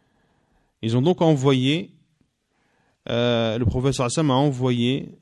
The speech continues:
des gens le ramener. Lorsqu'il est arrivé sur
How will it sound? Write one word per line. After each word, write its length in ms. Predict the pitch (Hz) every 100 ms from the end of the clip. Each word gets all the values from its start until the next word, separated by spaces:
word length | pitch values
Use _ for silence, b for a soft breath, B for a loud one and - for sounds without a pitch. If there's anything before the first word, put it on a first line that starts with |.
| 127
des 240 | 120 127
gens 360 | 113 139 160 - _ -
le 500 | 117 113 127 147 147 _
ramener. 640 | 117 107 110 98 95 92 - _ _ _ _ _ _ _ _ _ _ _ _ _ _ _ _ _ _ _ _ _ _ _ _ _ _ -
Lorsqu'il 360 | 143 - 190 185
est 40 |
arrivé 560 | 180 160 160 156 220 - _ _ _ _ _ _ _ _ _ _ _
sur 680 | - - 156 156 143 -